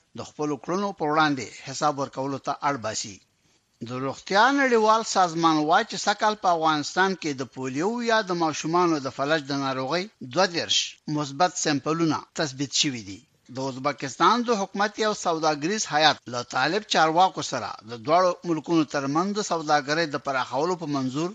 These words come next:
د مذاکراتو لپاره کابل ته رسیدلی دی. څوارلس تنه افغانان چې د پاکستان له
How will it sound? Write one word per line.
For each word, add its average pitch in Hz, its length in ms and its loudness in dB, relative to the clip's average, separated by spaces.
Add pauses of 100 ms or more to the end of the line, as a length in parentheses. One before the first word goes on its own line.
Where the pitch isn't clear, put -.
(140)
د 131 120 -4
مذاکراتو 156 640 2
لپاره 110 320 -2 (220)
کابل 139 280 0 (120)
ته 135 80 2 (260)
رسیدلی 123 460 -6
دی. - 80 -14 (360)
څوارلس 214 480 2
تنه 220 300 4
افغانان 165 480 2
چې 214 100 -4
د 196 60 0 (140)
پاکستان 165 600 2
له 156 60 0